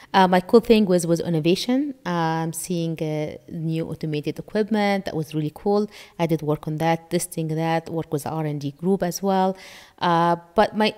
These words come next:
I, I, I love what I do. Um, that's, that is one of the big reasons I'm still working. Uh, I love it. I love, um, when I travel, I meet new people. Um,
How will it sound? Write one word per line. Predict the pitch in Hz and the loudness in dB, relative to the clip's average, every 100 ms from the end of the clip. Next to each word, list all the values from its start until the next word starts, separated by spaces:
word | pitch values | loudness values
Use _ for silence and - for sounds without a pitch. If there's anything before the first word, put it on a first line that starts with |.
| - | 2
I, | 196 - | 2 2
I, | 220 247 - 196 | 2 2 2 2
I | |
love | 202 220 | 2 2
what | 220 214 | 0 0
I | 220 | 0
do. | 180 202 202 214 214 - | 2 2 2 0 -4 -8
Um, | 170 170 160 160 160 160 160 160 | -6 -4 -4 -4 -4 -6 -8 -8
that's, | 165 - - - - _ | -8 -8 -12 -16 -20 _
that | 180 180 185 | -2 -2 -4
is | 170 - | -6 -4
one | 165 | -4
of | 160 | -4
the | 165 | -6
big | 156 151 | -6 -4
reasons | 160 156 | -4 -6
I'm | 156 | -8
still | - 170 | -6 -6
working. | 156 156 - 247 - - - - - - | -6 -6 -2 -2 -4 -14 -20 -20 -20 -10
Uh, | 165 156 156 | -6 -4 -6
I | 165 | -4
love | 165 175 | -4 -2
it. | 175 175 175 - | -2 -2 -6 -8
I | 190 | -4
love, | 247 330 330 - | -2 -4 -6 -10
um, | - 185 175 175 165 170 _ - 240 | -4 -2 0 0 -2 -8 _ -14 -4
when | 208 | -2
I | 220 | -2
travel, | - 214 220 233 226 - | 0 2 2 0 -2 -6
I | 165 | -4
meet | 165 165 | -2 -4
new | 170 165 | -4 -4
people. | 160 170 175 214 240 - | -2 -2 -2 -6 -6 -10
Um, | 160 156 151 151 | -10 -8 -10 -12